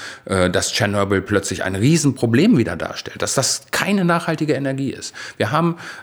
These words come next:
Anfang der zweitausender deswegen zu Recht diesen Atomausstieg beschlossen.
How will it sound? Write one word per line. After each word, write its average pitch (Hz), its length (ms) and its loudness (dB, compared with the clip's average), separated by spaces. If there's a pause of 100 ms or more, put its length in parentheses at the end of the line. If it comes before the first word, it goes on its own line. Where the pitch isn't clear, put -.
Anfang 143 320 0
der 120 140 0
zweitausender 120 640 2
deswegen 120 360 0
zu 143 140 2
Recht 151 380 0
diesen 104 240 -2
Atomausstieg 90 840 -8
beschlossen. - 480 -12